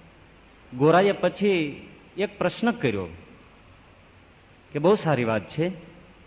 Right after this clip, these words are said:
આપ અહીંયા અમેરિકા આવ્યા છો, ભારતથી આવ્યા છો, પણ આપ ઉતરવાના ક્યાં છો? આપનો મુકામ ક્યાં છે?" એટલે વિવેકાનંદજી એમ કહ્યું કે, "મારા એક મિત્રને ત્યાં હું ઉતરવાનો છું."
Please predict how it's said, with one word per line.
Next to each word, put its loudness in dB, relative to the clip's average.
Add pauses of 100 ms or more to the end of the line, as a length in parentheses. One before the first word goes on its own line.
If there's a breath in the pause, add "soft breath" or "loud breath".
આપ 0
અહીંયા 2
અમેરિકા 0
આવ્યા 0
છો, -4
ભારતથી -4
આવ્યા -2
છો, -8 (1040 loud breath)
પણ 2
આપ 2
ઉતરવાના 4
ક્યાં 0
છો? -14 (440)
આપનો 0
મુકામ 4
ક્યાં 0
છે?" -16 (1900)
એટલે 2
વિવેકાનંદજી 4
એમ 2
કહ્યું 0
કે, 0
"મારા 0
એક -4
મિત્રને 0
ત્યાં -2
હું -4
ઉતરવાનો -2
છું." -16